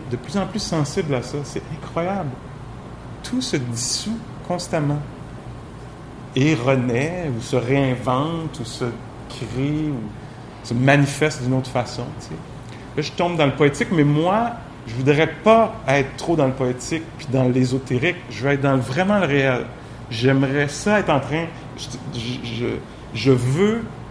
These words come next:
vous décrire un peu la réalité des choses. Pas une autre ver-, la réalité des choses qui est en train de se passer. Pour qu'on puisse le voir par nous-mêmes, c'est quand même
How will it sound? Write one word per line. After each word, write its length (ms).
vous 100
décrire 560
un 80
peu 380
la 140
réalité 800
des 100
choses. 560
Pas 160
une 100
autre 180
ver-, 140
la 160
réalité 440
des 140
choses 480
qui 60
est 100
en 60
train 140
de 60
se 100
passer. 440
Pour 120
qu'on 140
puisse 260
le 80
voir 380
par 160
nous-mêmes, 280
c'est 160
quand 180
même 140